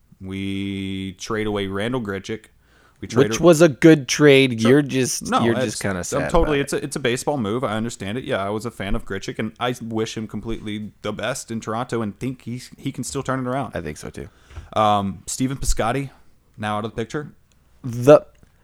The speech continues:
Speaker 2: can we talk about that for just a second for y'all that haven't?
Speaker 1: Yeah.
Speaker 2: So, for people that don't know why Stephen Piscotty got traded, or if you don't really know who Stephen Piscotty is, as an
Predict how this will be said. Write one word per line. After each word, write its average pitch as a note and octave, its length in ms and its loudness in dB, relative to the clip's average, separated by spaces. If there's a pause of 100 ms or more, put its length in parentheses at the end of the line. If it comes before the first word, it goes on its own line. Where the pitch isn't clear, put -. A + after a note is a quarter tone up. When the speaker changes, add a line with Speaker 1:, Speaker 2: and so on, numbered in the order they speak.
(160)
Speaker 2:
can F#3+ 140 2
we A3+ 100 4
talk C#3+ 280 6
about A2 320 4
that G2+ 220 4
for - 140 -2
just G2 240 -4
a G2 40 -4
second F#2+ 420 -2
for F#2+ 120 -2
y'all F2 360 0
that F2+ 240 -6
haven't? F2+ 320 -6
Speaker 1:
Yeah. D3+ 200 -4 (200)
Speaker 2:
So, A#2+ 320 4 (720)
for A#2+ 640 6 (340)
people D#3+ 320 2
that B2 280 6
don't A#2 320 4
know G#2+ 160 4
why G2 300 4
Stephen G#2 360 -4
Piscotty F#2+ 560 -2
got F2+ 240 -4
traded, F2+ 440 -4 (420)
or G#2+ 260 6
if G2+ 200 -6
you G2+ 80 -4
don't F#2 200 -4
really F#2 160 -4
know F2 140 -6
who F2+ 160 -8
Stephen G2 280 -8
Piscotty E2+ 520 -6
is, D#2+ 180 -12 (560)
as C3+ 260 4
an D#3+ 100 4